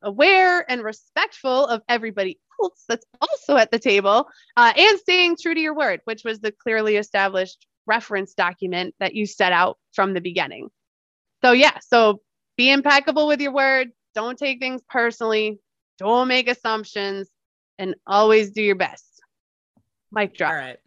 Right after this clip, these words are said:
Speaker 2: This is where, uh,
Speaker 1: <laughs>
Speaker 2: I add in the fifth one too, 'cause, uh, he
Speaker 1: Yes.
Speaker 2: added in,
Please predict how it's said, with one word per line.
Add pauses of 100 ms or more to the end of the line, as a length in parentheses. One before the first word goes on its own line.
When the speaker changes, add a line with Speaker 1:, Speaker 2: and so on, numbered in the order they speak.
(240)
Speaker 2:
This
is
where,
uh,
Speaker 1:
<laughs>
Speaker 2:
I
add
in
the
fifth
one
too,
'cause,
uh,
he
Speaker 1:
Yes.
Speaker 2:
added
in,